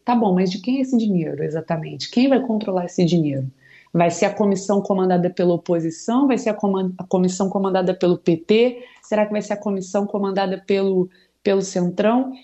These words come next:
Então ainda tem, é, algumas coisas pra serem resolvidas antes desse,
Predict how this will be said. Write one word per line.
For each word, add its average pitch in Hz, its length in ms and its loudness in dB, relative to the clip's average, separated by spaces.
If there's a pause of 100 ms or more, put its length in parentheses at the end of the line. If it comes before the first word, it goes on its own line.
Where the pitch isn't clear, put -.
(140)
Então 202 240 0
ainda 240 240 2
tem, 240 300 0 (340)
é, 190 520 0
algumas 196 640 2
coisas 247 360 0
pra 240 140 -4
serem 226 300 -2
resolvidas 214 680 2
antes 214 300 -6
desse, 208 440 0